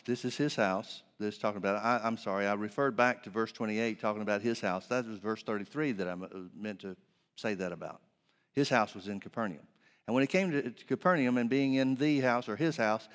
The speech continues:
"he asked them, 'What was it that you disputed among yourselves by the way?'" What were y'all arguing about on the way here?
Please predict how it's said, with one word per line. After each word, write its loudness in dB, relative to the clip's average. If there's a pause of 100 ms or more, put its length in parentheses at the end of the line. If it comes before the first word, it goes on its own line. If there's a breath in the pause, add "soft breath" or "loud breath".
(160 loud breath)
"he 2
asked 2
them, 0 (280 loud breath)
'What 6
was 4
it 4
that -2
you 0
disputed -2
among 2
yourselves 0
by 2
the -4
way?'" -4 (220 soft breath)
What -4
were -2
y'all 0
arguing 0
about 0
on -2
the -4
way -2
here? -6